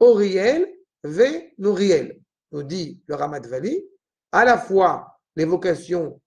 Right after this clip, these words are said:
de bonté, c'est-à-dire, « Je te donne un cadeau même si tu n'es pas méritant », et à la fois l'implication de justice. C'est-à-dire que ce que nous faisons, le peuple qui revient en Israël, certains vont dire, « Oui, mais il ne l'a pas mérité. » Ah oui, parce que c'est évoqué par la bonté d'Akadosh Baruch Hu.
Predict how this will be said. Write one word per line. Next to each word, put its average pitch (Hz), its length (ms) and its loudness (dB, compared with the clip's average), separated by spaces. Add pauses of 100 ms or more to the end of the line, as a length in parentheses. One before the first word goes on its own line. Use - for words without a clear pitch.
de 123 80 -8
bonté, 175 500 -4
c'est-à-dire, « 156 540 -2 (400)
Je 156 140 -6
te 180 100 -2
donne 196 240 2
un 180 80 -4
cadeau 170 600 2
même 185 280 0
si - 80 -14
tu 160 100 -12
n'es 156 80 -6
pas 151 140 -4
méritant », 139 520 -4 (440)
et 202 100 4
à 240 80 6
la 220 140 2
fois 262 520 -2
l'implication 175 560 -6
de 196 140 -4
justice. - 640 -12 (560)
C'est-à-dire 135 200 -10
que 135 40 -8
ce 123 80 -14
que 202 80 -2
nous 220 140 0
faisons, 180 580 -2
le 147 160 -8
peuple 202 240 0
qui - 160 -6
revient 175 360 2
en 165 120 -4
Israël, 165 560 -6 (460)
certains - 320 -6
vont 175 140 -2
dire, « 165 300 -2 (220)
Oui, 208 100 0
mais 220 60 2
il 202 60 2
ne 202 40 0
l'a 208 80 2
pas 208 140 2
mérité. » 180 500 -2 (120)
Ah 143 80 2
oui, 226 160 -2
parce - 140 -20
que 131 100 -16
c'est 135 260 -10
évoqué 147 320 -4
par 170 80 0
la 156 120 0
bonté 185 360 -4
d'Akadosh 175 340 -2
Baruch 165 220 -6
Hu. - 60 -8